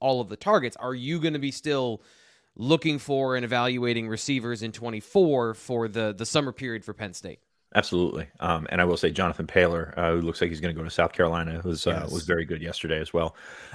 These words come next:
Speaker 2: out of the slot. Um, but, uh, yeah, I think it's absolutely, uh, uh, an opportunity for somebody to, to earn an offer at camp. Probably gonna take, what, four receivers, Ryan? So in that ballpark,
Speaker 3: If they
Speaker 2: three or
Speaker 3: can.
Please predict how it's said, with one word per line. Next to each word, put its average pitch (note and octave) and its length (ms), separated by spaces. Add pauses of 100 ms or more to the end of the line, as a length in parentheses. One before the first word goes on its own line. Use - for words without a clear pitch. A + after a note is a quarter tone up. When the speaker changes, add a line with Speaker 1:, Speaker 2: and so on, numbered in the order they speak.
Speaker 2:
out E2+ 140
of D#2+ 60
the D#2+ 80
slot. D#2 440
Um, E2+ 380
but, G2 320
uh, F2 160
yeah, F2+ 220
I D#2 60
think G2+ 200
it's - 240
absolutely, F2 720 (200)
uh, - 40
uh, D2 400
an E2+ 100
opportunity E2 520
for - 180
somebody E2+ 380
to, F2 200
to - 160
earn F2 200
an E2 60
offer E2 280
at - 100
camp. G2+ 320 (400)
Probably A2 240
gonna G2 100
take, F#2 220
what, - 160
four G2 200
receivers, A2+ 420
Ryan? A#2+ 320 (200)
So E2+ 440 (260)
in F#2+ 140
that F#2 200
ballpark, F2+ 380
Speaker 3:
If A#2+ 80
they B2 120
Speaker 2:
three G2 60
or - 40
Speaker 3:
can. D#3 300